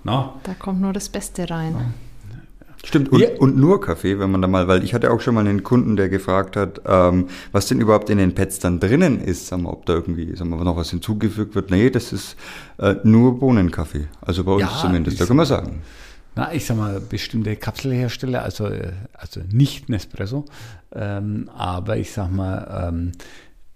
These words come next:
Speaker 1: äh, die einfach mehr Geschmack rausholen wollen, die, äh, sag mal, äh, tun noch ein bisschen, äh, Instant-Kaffee mit rein, weil damit kriegst du ja einen intensiveren Geschmack.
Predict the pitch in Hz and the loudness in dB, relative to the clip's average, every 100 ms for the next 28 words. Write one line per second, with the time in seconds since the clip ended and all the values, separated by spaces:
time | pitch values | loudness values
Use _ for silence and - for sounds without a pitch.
0 | - - - 110 104 107 - 120 117 101 | -14 -8 -6 -6 -6 -8 -8 -4 -4 -2
1 | 98 95 92 92 - - 101 - 87 98 | -2 -2 -2 -4 -4 -2 -4 -4 -4 -4
2 | - 120 113 110 117 127 - - - - | -4 -2 -2 -2 -2 -4 -6 -18 -20 -12
3 | - 104 107 - - 117 101 101 101 - | -6 -4 -4 -6 -8 -6 -6 -6 -8 -6
4 | 92 95 98 98 98 - - - - - | -6 -4 -4 -4 -6 -10 -20 -20 -14 -8
5 | - - - - - - - - 113 104 | -6 -6 -6 -6 -10 -18 -20 -10 -4 -2
6 | 107 110 92 101 107 98 107 120 113 101 | 0 -2 -2 -2 -2 0 -2 -4 -6 -6
7 | - 147 123 - 104 95 85 90 90 95 | -4 -2 -2 -4 -4 -4 -4 -4 -4 -6
8 | 92 - 90 - - - - - 101 95 | -8 -10 -12 -14 -20 -20 -20 -12 -8 -4
9 | 98 95 - 95 98 - - 107 101 98 | -4 -6 -8 -6 -6 -8 -4 -2 -2 -2
10 | 95 98 98 98 - 104 101 95 - 101 | -4 -4 -6 -6 -2 0 2 0 -6 -6
11 | 101 95 92 - 92 90 | -4 -2 -4 -4 -4 -6